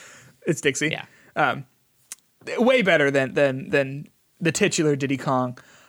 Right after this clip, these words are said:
Speaker 1: on their conquest." Uh, uh, you know, it's interesting. I actually started with, uh, Donkey Kong Country two because you said if you're gonna play one,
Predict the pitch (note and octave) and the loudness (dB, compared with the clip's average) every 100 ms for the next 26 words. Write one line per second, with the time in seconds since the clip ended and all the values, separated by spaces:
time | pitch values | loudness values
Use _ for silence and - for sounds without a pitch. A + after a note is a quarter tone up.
0 | - B2+ B2 - - C3+ B2+ - - - | -6 -4 0 0 2 0 0 0 0 0
1 | - - D#3 D3 D#3+ F3 A3 G#3+ G3 G3+ | -4 0 4 4 2 2 2 2 2 0
2 | - D3 E3+ F3 F#3+ - G3 F#3+ D3+ D3+ | -2 -2 0 0 -2 0 2 4 2 0
3 | D3+ - D#3 C#3+ C#3 C3+ C3 C3 C3+ C3+ | -4 0 2 4 4 4 2 0 -2 -2
4 | C3+ - C3+ D3+ D3 E3 D3 C#3+ C#3 C#3 | -4 -6 0 0 0 -2 -2 0 -4 -4
5 | - A#3+ D#3+ B2 - D3+ - - D3+ D3 | 2 2 2 -4 0 2 2 -2 -4 -2
6 | E3+ D3 C#3 D3+ D3 D#3 C#3+ C#3+ C3+ | 2 4 4 0 2 2 2 2 2